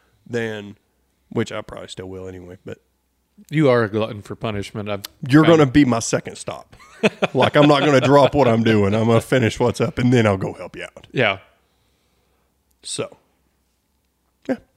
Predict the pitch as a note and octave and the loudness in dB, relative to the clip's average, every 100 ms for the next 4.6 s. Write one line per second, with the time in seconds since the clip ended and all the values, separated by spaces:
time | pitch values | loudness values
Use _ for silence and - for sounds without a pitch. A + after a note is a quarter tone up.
0 | _ _ _ _ _ _ - A3+ - - | _ _ _ _ _ _ -6 -6 -8 -14
1 | - C3 G#2+ G2 G2 A#2 A2 A2+ B2 C#3+ | -6 -4 -4 -10 -14 -12 -10 -8 -8 -8
2 | - _ _ _ _ _ _ _ _ _ | -10 _ _ _ _ _ _ _ _ _
3 | _ _ _ _ _ _ _ _ _ _ | _ _ _ _ _ _ _ _ _ _
4 | _ - G3 F#3+ D#3 | _ -8 0 2 2